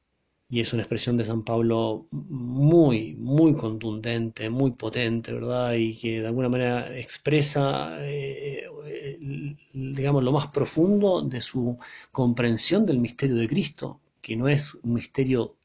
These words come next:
que se difumina, que se pierde en el anonimato, sino que tiene esa, eh, digamos, interacción personal. "Me amó a mí y se entregó a la muerte por mí.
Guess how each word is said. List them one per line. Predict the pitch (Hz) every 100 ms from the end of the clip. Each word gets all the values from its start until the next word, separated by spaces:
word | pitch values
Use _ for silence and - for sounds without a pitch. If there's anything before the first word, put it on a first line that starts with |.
| -
que | 120
se | -
difumina, | 110 107 - 113 214 165 123 143 - - - - -
que | - 113
se | 117
pierde | 110 170 190 131 120 127 127
en | 117
el | 113 113 - -
anonimato, | 117 120 110 117 202 214 - 135
sino | - 131 127
que | 117 113
tiene | 113 135 131
esa, | - 120 123 - - -
eh, | - 175 117
digamos, | 120 127 135 110
interacción | 143 110 117 110 - 170 156
personal. | 113 - 117 190 143 117 -
"Me | 127 120 117
amó | 120 185 247 - -
a | 120
mí | 165 285 - - _ _ _ _ _
y | - 135
se | 147
entregó | 131 131 139
a | 208
la |
muerte | 156 226 175
por | 120 135
mí. | 254 208 -